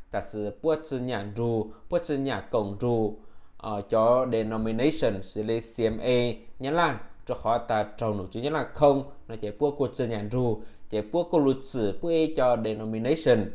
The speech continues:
Ta sử nụ chữ nhất là cô chữ bổ rộng, bố lụt chữ tê denomination co.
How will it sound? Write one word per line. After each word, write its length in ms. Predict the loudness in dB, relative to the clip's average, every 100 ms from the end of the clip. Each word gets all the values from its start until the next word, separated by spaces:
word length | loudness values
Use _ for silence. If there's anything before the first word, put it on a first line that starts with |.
| -10 -12 -4
Ta 100 | -2
sử 160 | 2
nụ 140 | 2 2
chữ 140 | 0
nhất 120 | 0
là 120 | 0 2
cô 80 | 0
chữ 220 | 0 -2 -2
bổ 180 | -2 -2
rộng, 280 | 0 0 0
bố 80 | 0
lụt 220 | 2 2 -2
chữ 340 | -6 -2 -2 0
tê 220 | 2 4 2
denomination 760 | 0 -2 -4 6 6 6 2 4
co. 240 | 6 6